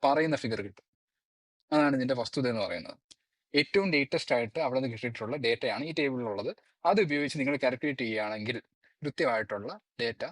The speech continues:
നമുക്ക് കിട്ടും എന്നുള്ളതാണ് ഇതിനകത്തെ കാര്യം എന്ന് പറയുന്നത്. റിസൾട്ട് കിട്ടും. ഓക്കെ,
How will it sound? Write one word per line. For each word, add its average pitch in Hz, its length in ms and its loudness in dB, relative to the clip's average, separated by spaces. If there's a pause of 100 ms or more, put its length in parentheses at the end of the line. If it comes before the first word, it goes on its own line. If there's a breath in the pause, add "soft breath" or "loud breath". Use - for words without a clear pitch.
നമുക്ക് 117 220 -8
കിട്ടും 123 400 -6
എന്നുള്ളതാണ് 117 500 0
ഇതിനകത്തെ 107 380 -4 (280)
കാര്യം 139 240 4
എന്ന് 120 120 -2
പറയുന്നത്. 95 240 -6
റിസൾട്ട് 127 260 -4
കിട്ടും. 127 240 -4 (600)
ഓക്കെ, 120 220 0